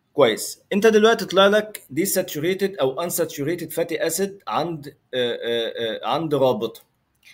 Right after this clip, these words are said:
آه، وقلنا لا اما هيبقى سيس لو كان الاتشات مسكت في اتجاه واحد، او هيبقى trans لو كان في اتش فوق واتش، واتش تحت. طيب هو المفروض بيكون،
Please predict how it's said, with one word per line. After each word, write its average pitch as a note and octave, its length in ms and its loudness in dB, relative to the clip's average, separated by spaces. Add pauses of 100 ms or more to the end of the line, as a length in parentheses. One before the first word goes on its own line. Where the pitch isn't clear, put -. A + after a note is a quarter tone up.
(880)
آه، C3+ 360 6 (140)
وقلنا G3 800 0
لا C#3+ 220 2
اما F3 220 0
هيبقى C#3+ 480 2
سيس G3 460 -6
لو B2 180 -2
كان D#3+ 240 2
الاتشات C#3+ 680 -2
مسكت C3+ 380 -6
في D3 300 -8
اتجاه B2+ 400 -2
واحد، D#3 360 0 (600)
او F#3+ 140 2
هيبقى F3 760 -2
trans E3+ 460 -2
لو C#3+ 160 0
كان D#3+ 200 -2
في E3 300 -10
اتش D#3+ 200 -8
فوق D#3+ 340 -6
واتش، C3+ 520 -6 (140)
واتش C3+ 280 -6
تحت. - 320 -10 (1080)
طيب C3 160 2
هو C#3+ 140 4
المفروض D3 460 0
بيكون، F3+ 480 -4